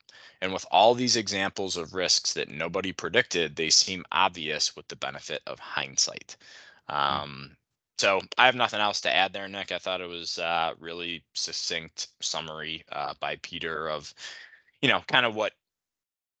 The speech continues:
Speaker 1: me, you, Matt, others in our industry
Speaker 2: Yeah.
Speaker 1: think about this. Um,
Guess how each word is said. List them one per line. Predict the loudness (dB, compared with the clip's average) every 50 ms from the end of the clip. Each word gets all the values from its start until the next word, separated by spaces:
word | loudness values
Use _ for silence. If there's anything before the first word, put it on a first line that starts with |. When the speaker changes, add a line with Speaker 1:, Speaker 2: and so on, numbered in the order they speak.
| _ _ _ _
Speaker 1:
me, | -10 -8
you, | -8 -8 -8 -10 -8 -8 -8 -10 -12 -4 _
Matt, | 4 6 6 4 4 0 _ _
others | -6 -6 -6 -8 -10 -10
in | -10 -10
our | -10 -10 -10
industry | -12 -14 -12 -10 -10 -10 -8 -6 -6 -8 -8
Speaker 2:
Yeah. | -8 -14 _ _ _
Speaker 1:
think | -16 -8 -8 -8 -6 -6
about | -2 0 0 0 0 -2
this. | -6 -6 -4 -4 -4 -4 -6 -8 -10
Um, | -10 -6 -4 -2 -2 -2 -2 -4 -6 -10 -12 -14 -16 -16